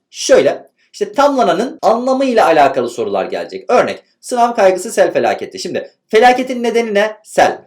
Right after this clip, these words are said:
Kaygının nedeni ne? Sınav. Bakın burada nedenini verdi değil mi bize tamlananın? Ayva reçeli pirinç pilavı. Reçelin, arkadaşlar, reçelin neyden yapıldığını veriyor. Pilavın neyden yapıldığını veriyor. Bakın, ayvadan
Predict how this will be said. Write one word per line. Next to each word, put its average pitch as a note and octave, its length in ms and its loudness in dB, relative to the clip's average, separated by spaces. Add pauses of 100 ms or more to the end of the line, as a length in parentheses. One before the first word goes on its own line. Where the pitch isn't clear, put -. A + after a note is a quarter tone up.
(120)
Kaygının A#3+ 480 -2
nedeni G3 320 2
ne? A3+ 280 -2
Sınav. - 400 -6
Bakın G3 240 -2
burada G#3+ 420 -4
nedenini E3+ 540 0
verdi C3 240 0
değil C3 100 -8
mi G#3 60 -8
bize B2+ 160 -4
tamlananın? F2+ 540 -10 (360)
Ayva B3+ 300 0
reçeli G#3+ 340 -2
pirinç F#3+ 300 -4
pilavı. G#2 400 -4 (180)
Reçelin, G3 680 0 (120)
arkadaşlar, C#3 840 -2
reçelin C#3+ 520 -4
neyden G3 300 2
yapıldığını B2 520 -2
veriyor. F2+ 320 -8 (180)
Pilavın A3+ 480 -2 (100)
neyden F3 440 0
yapıldığını A#2+ 480 -6
veriyor. E2+ 360 -10
Bakın, - 300 -8
ayvadan C#3+ 580 -2